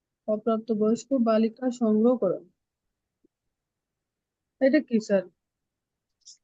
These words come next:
এগুলো, স্যার, আমি ওইখান থেকে, এইখান থেকে না পড়ে, স্যার, ওই যে মানব পাচার থেকে পড়ছি, এই যে হরণগুলা।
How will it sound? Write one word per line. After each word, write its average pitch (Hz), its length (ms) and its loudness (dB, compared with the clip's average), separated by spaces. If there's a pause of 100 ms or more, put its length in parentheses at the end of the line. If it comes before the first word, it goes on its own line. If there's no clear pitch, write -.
(500)
এগুলো, 254 360 8
স্যার, 339 200 8
আমি 311 240 6 (520)
ওইখান 285 380 4
থেকে, 285 200 4
এইখান 254 360 2
থেকে 302 200 0 (120)
না 254 280 0
পড়ে, 302 300 2
স্যার, 240 180 0
ওই 240 200 2
যে 240 260 -2 (440)
মানব 240 400 0
পাচার 269 280 2
থেকে 175 320 -6
পড়ছি, 175 260 -8
এই 190 60 -2
যে 202 100 -2
হরণগুলা। 196 760 0